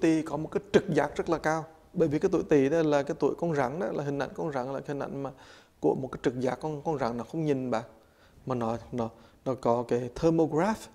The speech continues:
nó biết được cái sức nóng của con vật tạo ra, cho nên nó đi theo cái sức nóng và nó đi theo, nó dựa theo đó mà nó đi. Cho nên á, là người tuổi Tỵ là cái người mà phát triển cái trực giác, và cái trực giác giúp cho mình đi xuyên qua cái bóng tối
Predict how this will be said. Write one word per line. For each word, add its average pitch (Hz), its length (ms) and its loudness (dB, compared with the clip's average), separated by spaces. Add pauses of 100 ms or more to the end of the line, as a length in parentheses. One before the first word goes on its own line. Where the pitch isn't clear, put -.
(380)
nó 135 100 0
biết 139 300 2
được - 540 0
cái 170 120 0
sức 220 140 -4
nóng 135 340 -2 (220)
của - 180 0 (200)
con 170 140 0
vật 135 240 4
tạo 127 220 2
ra, 151 180 2
cho 165 120 -4
nên 170 160 0 (380)
nó 135 140 0
đi 185 140 4
theo 165 220 0
cái 135 100 -2
sức - 160 -6
nóng 135 280 -2 (100)
và 139 180 2
nó 123 140 0
đi 160 160 0
theo, 151 280 0 (340)
nó 143 60 0
dựa 131 260 6
theo 160 100 2
đó 120 120 4
mà 123 120 -4
nó 120 100 0
đi. 143 200 0 (560)
Cho 190 80 -4
nên 196 240 2
á, 208 80 -2 (520)
là 143 320 2 (100)
người 151 180 2
tuổi 143 240 -4
Tỵ 131 180 4
là 131 120 0
cái 143 160 -6
người 135 220 2
mà 127 180 -4
phát 120 340 -4
triển - 140 -4
cái - 120 -8 (120)
trực 165 200 8
giác, 135 340 2 (140)
và 147 100 -2
cái - 140 -8
trực - 120 2
giác 131 260 0
giúp 156 220 -2
cho 165 100 0
mình 139 220 0
đi 165 100 0
xuyên 170 440 0
qua 160 180 0
cái 151 140 -2
bóng 127 260 -2
tối - 200 2